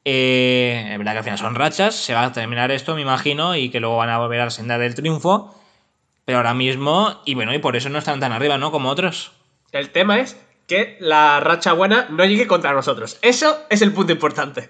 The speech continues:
Speaker 1: Ya, te-, tenemos un máster en, en acabar rachas, entonces, si alguien viene con una racha negativa, como por ejemplo podía ser el, el Fuenlabrada,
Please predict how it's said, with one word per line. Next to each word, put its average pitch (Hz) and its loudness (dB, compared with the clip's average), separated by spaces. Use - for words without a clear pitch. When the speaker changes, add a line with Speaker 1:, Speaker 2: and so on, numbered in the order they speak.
Speaker 1:
Ya, 123 -2
te-, 143 -4
tenemos 170 2
un 175 2
máster 180 0
en, 143 0
en 143 -2
acabar 160 2
rachas, 160 2
entonces, 139 -2
si - -6
alguien 175 2
viene 190 4
con 156 -2
una 160 0
racha 170 2
negativa, 180 2
como 135 -2
por 135 0
ejemplo 147 -4
podía 160 2
ser 151 0
el, 139 2
el 143 0
Fuenlabrada, 175 2